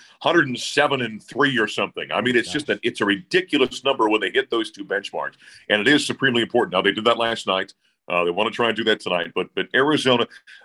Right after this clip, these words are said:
Speaker 1: Oregon is very talented. Arizona's exceptionally talented. I mean, they're a legitimate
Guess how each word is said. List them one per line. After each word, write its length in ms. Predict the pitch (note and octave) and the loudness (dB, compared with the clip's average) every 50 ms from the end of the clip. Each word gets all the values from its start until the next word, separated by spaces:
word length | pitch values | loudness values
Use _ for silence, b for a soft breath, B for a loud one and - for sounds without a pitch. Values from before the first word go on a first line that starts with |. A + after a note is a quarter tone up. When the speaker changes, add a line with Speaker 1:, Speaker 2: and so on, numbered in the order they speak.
| B B - - | B B 0 2
Speaker 1:
Oregon 480 | C3+ F3 G3 G#3 G3 D3+ E3 D#3+ D#3+ D3+ - | 4 6 6 4 4 0 -2 -6 -6 -8 -6
is 400 | B2+ B2+ B2 A#2+ B2 - - - _ _ _ | -2 0 0 0 -2 -4 -10 -16 _ _ _
very 400 | F2+ F#2 A2+ D3 D#3 D3 C#3 B2 | -8 0 2 2 2 2 0 -2
talented. 680 | B2 - A#2+ A#2 G#2+ G2+ F#2+ F#2 - G2 F#2 F2+ F2+ - _ _ _ _ _ _ - A2+ | -4 -4 -4 -4 -4 -4 -8 -8 -8 -8 -8 -8 -10 -12 _ _ _ _ _ _ 0 2
Arizona's 580 | B2 B2+ C3+ C3 B2 C3 B2+ B2+ B2+ B2 B2 | 4 6 6 4 4 2 2 2 2 0 0
exceptionally 840 | A#2 A#2 - - - - - D3 B2+ B2 - - A#2 G#2 G2 G2 F#2 | -2 -4 -4 -8 -8 -2 -2 -2 -2 0 -2 -2 0 2 2 0 0
talented. 500 | - A2 F#2+ F2 D#2+ D#2+ F#2+ A#2 - - | 0 0 0 0 -2 -2 -4 -4 -2 -2
I 100 | C2+ E2 | -2 -4
mean, 160 | F#2+ G2+ - | -2 -2 0
they're 120 | - A#2+ B2+ | 2 4 4
a 80 | A#2+ | 4
legitimate 720 | A2+ A2 G#2 F2+ - - - - - - - A#2+ A#2+ - | 2 2 0 -2 -10 -6 0 2 4 4 4 2 0 -2